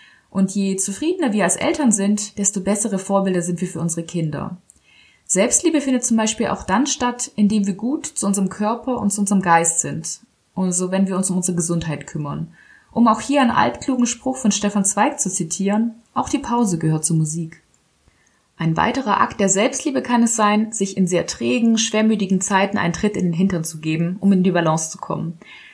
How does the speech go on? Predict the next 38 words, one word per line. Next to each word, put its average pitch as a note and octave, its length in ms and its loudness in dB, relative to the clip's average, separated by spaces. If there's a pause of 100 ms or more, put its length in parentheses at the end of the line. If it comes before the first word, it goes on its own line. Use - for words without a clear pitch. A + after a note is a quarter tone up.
(120)
Um G3+ 100 0
das G3+ 180 2
deutlich E4 340 2
zu - 100 -2
machen, D4 460 0 (100)
bediene A#3 300 2
ich A3+ 100 0
mich A3+ 140 2
erneut F#3 320 2
der F#3 60 2
Yoga-Philosophie. D#3+ 960 -4 (580)
Vielleicht D4 340 0
kennt E4+ 140 0
ihr D4 60 2
das B3+ 180 2
Bild B3+ 160 2
der A#3 80 4
Lotusblüte, F3 1000 -2 (140)
das E3+ 320 0
für F#3+ 140 -2
das F3+ 180 2
sogenannte G3+ 400 0
Sattva E3+ 400 -4
steht. - 480 -8 (460)
Zum - 180 -2
Sattva B3 320 2
gehört B3+ 300 2
zum G#3+ 100 2
Beispiel G3+ 320 2
das G3 160 0
Gefühl C4+ 300 -2
des G3+ 160 -2
Flows, B3+ 480 0
wenn G3+ 80 4
ihr G3+ 60 2
einer G3 180 2
Tätigkeit A3+ 580 -2
nachgeht, G#3+ 560 0